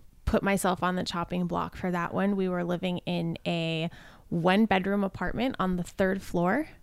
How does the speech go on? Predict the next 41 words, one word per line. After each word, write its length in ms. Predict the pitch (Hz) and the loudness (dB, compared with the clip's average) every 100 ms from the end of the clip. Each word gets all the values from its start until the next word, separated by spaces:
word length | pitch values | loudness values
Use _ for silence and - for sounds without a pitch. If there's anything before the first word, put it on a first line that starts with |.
| - | 0
of 120 | 202 | 2
our 120 | 190 196 | 4 0
complex 540 | 185 180 - 185 - | -2 -4 -4 -6 -6
at 120 | 175 | -8
the 80 | - | -8
time 400 | - 180 185 240 | -6 -4 -2 -4
with 540 | 190 180 180 185 - - - - - | -2 -2 -2 -4 -8 -20 -20 -8 0
our 100 | 190 | 2
two 200 | - 202 | 4 2
cats. 500 | 165 180 - - - - - - - - - - - - - - - | 2 -6 -6 -6 -8 -12 -20 -20 -20 -20 -20 -20 -20 -20 -20 -12 2
And 560 | 226 220 226 226 233 - - - - - - - - | 4 4 2 0 -2 -4 -14 -20 -20 -20 -20 -20 0
anyone 480 | 233 262 320 277 262 | 4 6 8 8 6
who 160 | 254 247 | 6 6
has 200 | 226 190 | 4 4
done 240 | 175 175 | 2 4
it, 160 | 226 - | 2 4
and 120 | 185 | 2
I'm 140 | 180 | 2
sure 260 | 180 - 202 | 0 2 4
there 120 | 180 | 2
are 100 | 165 | 0
plenty 420 | - - 196 208 | -4 0 4 4
of 100 | 185 | 4
people 300 | - 175 170 | 0 -4 -2
out 240 | 165 160 - | -4 -4 -2
there 280 | 170 170 - | 0 2 0
will 160 | 185 175 | -2 -10
commiserate 540 | - 180 180 170 165 | -2 2 2 2 0
with 200 | - 175 | -2 -2
me, 280 | 175 170 175 - - - - - - | -2 -2 -2 -6 -16 -20 -20 -16 -4
you 400 | 185 240 254 262 | 2 4 4 4
should 280 | - 262 226 | 2 0 2
not 280 | 196 190 | 2 0
get 140 | - 202 | 0 0
a 80 | 208 | 0
puppy 560 | - 165 151 151 - - | -4 -6 -6 -6 -6 -2
in 160 | 170 | 0
the 80 | 170 | 0
third 300 | - 165 156 | 0 -2 -2
floor 240 | - 175 190 | -2 2 2
apartment 840 | - 151 - 98 180 233 202 | 0 -8 -6 -2 0 0 2